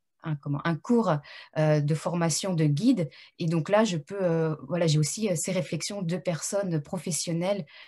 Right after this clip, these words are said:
du tourisme en français. Donc, c'est vraiment, euh, passionnant de pouvoir échanger nos différences culturelles. Et, euh, en tant que guide, donc c'était vraiment à la base, euh,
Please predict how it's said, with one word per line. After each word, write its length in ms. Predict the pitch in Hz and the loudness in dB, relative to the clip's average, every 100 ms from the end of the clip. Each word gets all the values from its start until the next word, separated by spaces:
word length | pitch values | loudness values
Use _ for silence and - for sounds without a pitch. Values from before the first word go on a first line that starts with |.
| - - | -16 -8
du 160 | 165 | -6
tourisme 460 | 170 170 214 226 180 | -2 -2 0 0 0
en 120 | 185 180 | -2 -4
français. 540 | - 180 - 160 - _ _ - | -4 -6 -4 -6 -8 _ _ -16
Donc, 120 | 151 | -8
c'est 80 | 160 | -2
vraiment, 260 | 156 185 196 | -2 -2 -4
euh, 160 | 160 151 220 | -4 -2 -2
passionnant 480 | 208 - 180 170 | -2 -2 -2 -2
de 80 | 165 | -4
pouvoir 340 | 147 151 170 165 | -6 -6 -2 0
échanger 480 | 151 160 160 175 | 0 0 0 0
nos 100 | 160 | 0
différences 380 | 143 143 151 156 | 0 -2 -2 -4
culturelles. 640 | - 151 - 147 143 139 143 _ - - - - 190 | -6 -8 -6 -4 -2 -4 -8 _ -20 -20 -20 -12 -2
Et, 200 | 185 165 | 2 2
euh, 220 | 160 156 175 | 4 2 0
en 100 | 175 | 0
tant 200 | 190 156 | -2 -2
que 100 | 180 | -4
guide, 420 | 170 233 285 - | 0 2 2 2
donc 160 | 165 160 | -2 -2
c'était 280 | 160 170 | -2 0
vraiment 300 | 165 175 202 | 2 2 2
à 60 | 220 | 2
la 120 | 170 | 2
base, 340 | 160 190 202 170 | 0 0 0 2
euh, 300 | 156 156 | 4 4